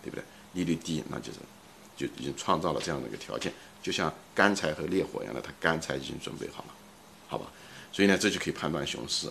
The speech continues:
因为我知道有些人对市场，我其实不主张判断市场怎么样啊，但是拿这些例子来分析分析吧。这就是我讲的这个核心啊，多角度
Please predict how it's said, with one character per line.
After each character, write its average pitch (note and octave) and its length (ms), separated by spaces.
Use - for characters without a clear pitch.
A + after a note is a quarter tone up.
因 - 0
为 G#2+ 80
我 E2+ 120
知 E2 80
道 F2 160
有 D#2+ 60
些 F#2 140
人 E2 120
对 E2+ 160
市 - 180
场， A1 220
我 E2+ 200
其 G#2 160
实 B2 80
不 B2+ 160
主 G#2 160
张 D#2 200
判 F2 280
断 E2+ 240
市 - 220
场 - 340
怎 A1 100
么 G1+ 120
样 A#1+ 220
啊， A#1+ 260
但 D2 120
是 C2+ 480
拿 - 140
这 A2 140
些 F#2+ 80
例 G#2 160
子 D#2 140
来 C2 120
分 F#2 240
析 - 140
分 C#2 220
析 - 120
吧。 - 80
这 C3+ 100
就 B2+ 140
是 A#2 100
我 E2 200
讲 C#2+ 220
的 D2 60
这 D#2 100
个 C#2+ 80
核 - 180
心 C#2+ 220
啊， G#1 140
多 F2 220
角 - 260
度 D#2 200